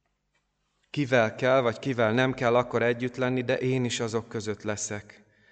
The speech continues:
akiket Isten magával fog ragadni, és el fog vinni. Abból a világból, ami cudarvilág lesz az itt maradottak számokra, számára.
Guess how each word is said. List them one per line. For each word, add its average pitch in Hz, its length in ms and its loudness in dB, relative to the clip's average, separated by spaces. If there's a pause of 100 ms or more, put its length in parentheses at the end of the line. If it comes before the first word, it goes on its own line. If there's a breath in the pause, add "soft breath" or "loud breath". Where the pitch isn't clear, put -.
(260 soft breath)
akiket 110 420 -6
Isten 113 360 -4
magával 101 580 -2
fog 101 260 -8
ragadni, 104 520 -6
és 98 200 -8
el 113 120 -4
fog 95 280 -10
vinni. 98 440 -8 (800 soft breath)
Abból 147 360 4
a 135 100 4
világból, 120 540 0
ami 113 180 -4
cudarvilág 107 840 -6
lesz - 440 -10
az 104 160 -12
itt 110 200 -10
maradottak 101 600 -8
számokra, 95 720 -12
számára. 98 800 -10